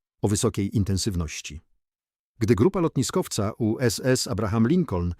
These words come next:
kotwiczy w Zatoce Omańskiej, przenoszone przez nią myśliwce S A F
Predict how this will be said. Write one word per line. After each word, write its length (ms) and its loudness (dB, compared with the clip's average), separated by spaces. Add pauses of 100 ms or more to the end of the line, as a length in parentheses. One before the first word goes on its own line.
(260)
kotwiczy 480 0
w 60 -4
Zatoce 340 0
Omańskiej, 500 0
przenoszone 380 0
przez 180 -2
nią 100 2
myśliwce 500 -2 (340)
S 220 2
A 80 4 (180)
F 280 -6